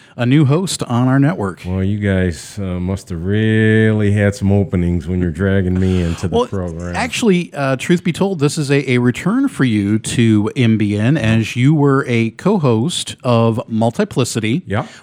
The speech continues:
Speaker 1: which was a sub-show of Equity Equals,
Speaker 2: Mm-hmm.
Speaker 1: um, Angela,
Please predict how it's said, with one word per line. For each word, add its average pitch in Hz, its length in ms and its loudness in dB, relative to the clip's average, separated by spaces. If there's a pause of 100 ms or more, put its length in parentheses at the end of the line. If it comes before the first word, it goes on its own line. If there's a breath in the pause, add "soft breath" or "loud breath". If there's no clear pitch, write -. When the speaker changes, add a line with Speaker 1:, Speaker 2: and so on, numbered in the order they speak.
Speaker 1:
which 135 180 0
was 143 160 0
a 120 160 0
sub-show 123 1120 -2
of 110 440 -2
Equity 170 500 -2
Equals, 135 800 -2
Speaker 2:
Mm-hmm. 92 360 -8
Speaker 1:
um, 104 400 0
Angela, 120 680 2